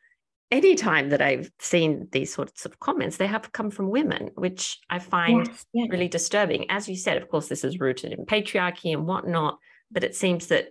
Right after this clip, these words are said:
Speaker 1: today my experience is I've found it is usually women that attack other
Speaker 2: Yeah.
Speaker 1: women.
Speaker 2: Yeah,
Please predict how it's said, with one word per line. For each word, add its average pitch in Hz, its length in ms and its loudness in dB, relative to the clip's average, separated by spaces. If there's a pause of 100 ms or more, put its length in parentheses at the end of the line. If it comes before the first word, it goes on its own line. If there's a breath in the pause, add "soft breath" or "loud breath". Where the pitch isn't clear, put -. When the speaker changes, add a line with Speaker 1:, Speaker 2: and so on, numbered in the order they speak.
(160)
Speaker 1:
today 151 720 0 (280)
my 175 320 4
experience - 760 -4
is 127 320 -2
I've 143 160 -6
found 139 400 -6
it 147 160 -6
is 139 320 -2 (320)
usually 175 400 0
women 214 460 -2
that - 160 -8 (240)
attack 190 360 -6
other 185 140 -2
Speaker 2:
Yeah. 233 120 4
Speaker 1:
women. 415 260 -4 (260)
Speaker 2:
Yeah, 226 300 -2